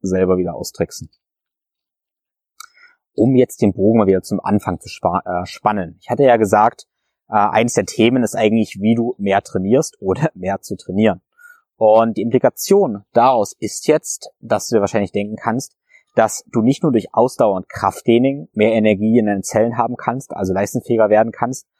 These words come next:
sondern auch durch andere Stressoren, ähm, die du ja einfach so implementieren kannst, ohne etwas zu tun. Und ich finde, darin liegt die Magie des Fastens. Ja? Weil letztendlich können wir fasten. Sagen wir einfach mal, wir essen erst um zwölf die erste Mahlzeit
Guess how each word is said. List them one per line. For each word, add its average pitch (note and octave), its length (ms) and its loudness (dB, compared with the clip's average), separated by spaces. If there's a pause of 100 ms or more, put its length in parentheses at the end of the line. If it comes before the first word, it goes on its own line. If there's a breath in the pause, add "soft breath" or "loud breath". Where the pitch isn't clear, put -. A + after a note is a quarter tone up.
(200)
sondern A2 760 0
auch G2+ 280 -4
durch - 280 -4
andere A2+ 340 2
Stressoren, - 600 -6 (380)
ähm, G#2 260 0
die A2 160 0
du C#3+ 80 4
ja B2 180 4
einfach A2+ 280 -4
so F3 220 0
implementieren C3+ 600 -4
kannst, - 440 -6
ohne C#3 340 2
etwas - 340 -2
zu - 120 -8
tun. B2 340 -4 (480 soft breath)
Und A2+ 300 2
ich - 120 -14
finde, D3 160 2
darin B2+ 540 0
liegt A2+ 260 -2
die A#2 60 -2
Magie G#2+ 540 -2
des G#2 140 -2
Fastens. - 720 -10 (100)
Ja? G#2+ 140 -6 (400 loud breath)
Weil A#2 400 4
letztendlich B2 560 -4
können A#2 400 -2
wir G2+ 260 2
fasten. - 600 -14
Sagen G#2+ 280 0
wir A2+ 60 -2
einfach A#2 140 -2
mal, A2 120 2
wir G2+ 120 0
essen - 220 -4
erst F#2 280 -6
um - 60 -20
zwölf C#3+ 280 -2
die G#2 80 -4
erste - 240 -8
Mahlzeit A#2 520 -2